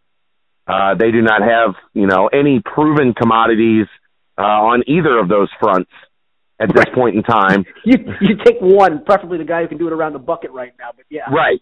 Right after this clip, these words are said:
Speaker 1: yeah. Uh, it, ha-, you know, I think, you know, with Trey Scott, you know, Nazir Brooks, Eliel Sase-, uh, Sasemi, you've got some guys that, that have the potential to do it. We just haven't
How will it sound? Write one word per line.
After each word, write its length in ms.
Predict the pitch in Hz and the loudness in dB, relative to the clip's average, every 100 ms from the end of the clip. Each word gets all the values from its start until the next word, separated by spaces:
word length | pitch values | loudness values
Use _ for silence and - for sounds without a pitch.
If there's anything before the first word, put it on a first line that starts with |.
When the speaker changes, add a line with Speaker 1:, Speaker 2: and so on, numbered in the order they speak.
| - | -2
Speaker 1:
yeah. 240 | 127 113 | 0 2
Uh, 420 | 85 113 120 117 107 | 2 2 2 0 0
it, 280 | 120 113 104 _ - - | -2 -2 -6 _ -20 -10
ha-, 320 | - 165 160 147 | -2 0 2 2
you 120 | 139 | 2
know, 300 | 117 110 123 110 - | 2 2 2 0 0
I 80 | 139 139 | -2 0
think, 200 | 156 139 | 0 0
you 100 | 165 | 0
know, 140 | 139 110 | 2 2
with 140 | 127 | 0
Trey 220 | - 143 - | 0 -2 -2
Scott, 380 | 131 120 120 - _ _ _ _ _ _ | -2 0 0 -4 _ _ _ _ _ _
you 100 | 123 | 0
know, 60 | 107 | 2
Nazir 440 | 120 135 117 131 | 2 2 2 0
Brooks, 400 | 98 117 117 - - - _ _ - | 0 0 0 -2 -12 -20 _ _ -12
Eliel 400 | 123 123 127 117 - - | -6 -2 0 -2 -4 -6
Sase-, 140 | 123 117 | -4 0
uh, 280 | 110 104 95 - | 2 2 0 -4
Sasemi, 460 | - 123 117 117 | -2 0 2 2
you've 180 | 107 92 | 0 0
got 200 | 139 160 - | -2 -2 -2
some 120 | 147 | -2
guys 380 | 123 120 117 117 - | 0 0 2 0 0
that, 220 | 117 107 - | 0 0 -2
that 140 | 101 104 | -4 0
have 240 | 123 135 | 0 0
the 60 | 113 | -2
potential 640 | 104 - - 208 185 139 113 | -4 -8 -2 -2 0 -4 -2
to 80 | |
do 240 | 101 104 104 | 0 2 2
it. 120 | 110 _ _ _ _ - | 0 _ _ _ _ -4
We 80 | |
just 160 | 202 180 | -2 0
haven't 280 | 185 151 | 0 0